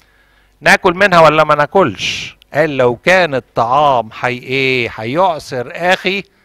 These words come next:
ها؟ فلن اكل لحمة خالص". عارف هو هنا حط قانون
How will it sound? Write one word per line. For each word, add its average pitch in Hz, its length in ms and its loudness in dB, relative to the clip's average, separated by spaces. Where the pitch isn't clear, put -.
ها؟ 190 180 -4
فلن 156 280 -12
اكل 165 320 -10
لحمة 139 300 -4
خالص". 90 600 -14
عارف 190 260 -10
هو 165 180 -2
هنا 202 200 -2
حط - 340 -4
قانون 196 600 -8